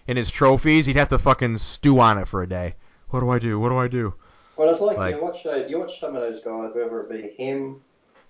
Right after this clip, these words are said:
Speaker 2: or any of those past bodybuilders, when they do interviews and stuff, they're sitting in their little office at home or their pretend office where they don't do any fucking work. They just got a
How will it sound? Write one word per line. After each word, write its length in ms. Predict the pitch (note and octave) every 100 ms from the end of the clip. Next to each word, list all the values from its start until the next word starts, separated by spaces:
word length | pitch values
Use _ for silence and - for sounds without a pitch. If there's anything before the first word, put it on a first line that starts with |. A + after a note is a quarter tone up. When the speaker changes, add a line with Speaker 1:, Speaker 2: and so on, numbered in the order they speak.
| _ -
Speaker 2:
or 180 | A#2 B2
any 160 | B2
of 60 | A#2
those 320 | A2+ G#2+ G#2
past 420 | - B2 A#2+ -
bodybuilders, 580 | A#2 A#2+ A2+ A2 A2+ A2
when 100 | A#2 A2
they 40 |
do 200 | B2 A#2+
interviews 520 | A2 B2 A#2 A2+ G#2+ G2+
and 120 | F#2+
stuff, 300 | - A2 - - _ _ _ _ _
they're 120 | B2+
sitting 320 | - - D#3 B2+
in 120 | A#2+
their 140 | A#2+ B2
little 260 | B2 A#2
office 320 | A#2+ - A#2 G#2+
at 120 | -
home 320 | G#2 A#2 A2+
or 100 | G#2
their 100 | G2+
pretend 380 | G#2 - A#2 A#2
office 360 | G2 - A#2 -
where 100 | G2+
they 140 | G#2
don't 240 | A2+ A2 G#2+
do 140 | G#2
any 120 | G2+ -
fucking 300 | G#2+ - F#2+
work. 300 | G#2 A2 G#2
They 60 | A2
just 160 | A2 -
got 140 | -
a 160 | G2